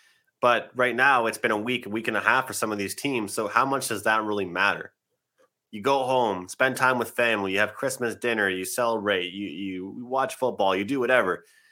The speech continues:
Do some of these teams care about the last game that they played in a week and a half ago? That's what we have to ask ourselves. You know, certain teams like Montreal, it's a blessing in disguise. They get a week and a half off from losing.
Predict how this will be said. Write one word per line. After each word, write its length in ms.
Do 120
some 260
of 80
these 220
teams 300
care 480
about 320
the 100
last 380
game 180
that 120
they 120
played 320
in 80
a 60
week 240
and 80
a 40
half 260
ago? 340
That's 200
what 100
we 140
have 220
to 80
ask 280
ourselves. 460
You 80
know, 120
certain 300
teams 340
like 140
Montreal, 800
it's 140
a 60
blessing 480
in 80
disguise. 520
They 80
get 120
a 40
week 240
and 80
a 40
half 280
off 240
from 200
losing. 480